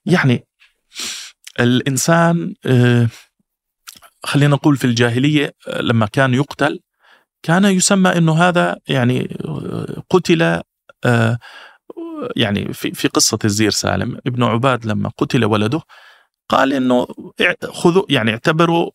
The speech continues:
آه، بكليب، فربط بين دم المقتول بال-، الش-، سبب ال-، الحرب، وكان يريد من ذلك شرفا.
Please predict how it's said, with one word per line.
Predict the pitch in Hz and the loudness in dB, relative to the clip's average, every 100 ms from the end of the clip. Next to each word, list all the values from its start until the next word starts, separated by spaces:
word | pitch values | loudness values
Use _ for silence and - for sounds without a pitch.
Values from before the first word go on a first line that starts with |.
| _ | _
آه، | 117 107 101 101 - - - - - | -2 0 -2 -2 -4 -4 -6 -8 -2
بكليب، | 127 - 127 131 107 - _ _ _ _ _ - - - | -2 2 2 2 -4 -12 _ _ _ _ _ -20 -20 -4
فربط | 127 143 151 139 - | 2 4 2 0 -4
بين | 127 135 127 113 | 0 2 2 2
دم | 135 127 | 2 2
المقتول | 110 107 107 - 131 131 147 - _ _ - | 0 0 -2 0 2 2 0 -8 _ _ -4
بال-، | 120 123 - - | 0 0 0 0
الش-، | 123 107 117 - - | 0 0 -2 -2 -2
سبب | - - 127 110 | 0 0 2 0
ال-، | 107 98 95 | 0 0 -2
الحرب، | 101 101 - 104 180 | -2 -2 0 -2 -4
وكان | - 117 - 180 175 | -6 -6 0 0 2
يريد | 170 165 180 160 | 2 2 2 0
من | 151 147 | 2 2
ذلك | 165 131 131 | 0 0 0
شرفا. | - 113 92 | 0 -2 -4